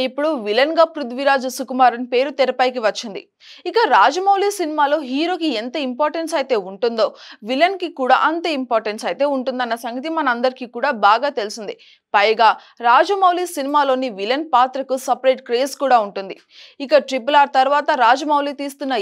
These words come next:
ఈ సినిమా కావడంతో అంతర్జాతీయంగా కూడా ఈ ఎస్ఎస్ఎంబి ట్వంటీ నైన్ మీద ఫోకస్ పడింది. ఇక్కడ మహేష్ బాబు ఇమేజ్ కి తగ్గట్టుగానే హాలీవుడ్ అదే విధంగా అంతర్జాతీయ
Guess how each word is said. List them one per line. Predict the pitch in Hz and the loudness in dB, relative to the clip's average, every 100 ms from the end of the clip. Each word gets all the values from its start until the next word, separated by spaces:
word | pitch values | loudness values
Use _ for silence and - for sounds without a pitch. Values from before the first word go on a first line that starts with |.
| 208 | -4
ఈ | 269 285 | -6 -6
సినిమా | 254 247 240 | -2 -4 0
కావడంతో | 196 214 220 233 240 | 0 0 -2 -2 -2
అంతర్జాతీయంగా | 262 277 269 247 262 247 214 202 220 | 0 0 2 2 0 -6 -6 -6 0
కూడా | 240 262 | 0 0
ఈ | 285 269 | 0 0
ఎస్ఎస్ఎంబి | 277 285 262 247 | -2 -6 -6 -6
ట్వంటీ | 233 233 233 | -8 -6 -6
నైన్ | 254 285 | -6 -4
మీద | 254 277 | -4 -2
ఫోకస్ | 277 254 262 - | -2 -2 -6 -6
పడింది. | 196 190 180 _ - - _ 359 | -6 -6 -14 _ -20 -20 _ -4
ఇక్కడ | 349 349 311 247 | 0 2 2 2
మహేష్ | 254 320 311 | 2 2 0
బాబు | 277 247 240 | 0 -2 -4
ఇమేజ్ | 269 320 - | -2 -2 -4
కి | 285 226 | -4 -4
తగ్గట్టుగానే | 214 226 226 202 226 262 | -2 -4 -2 -6 -6 -2
హాలీవుడ్ | 240 262 285 254 233 202 | 2 2 0 -2 2 2
అదే | 220 262 233 | 2 0 0
విధంగా | 226 240 233 | -6 -2 -4
అంతర్జాతీయ | 262 302 254 254 240 | 0 -2 0 0 0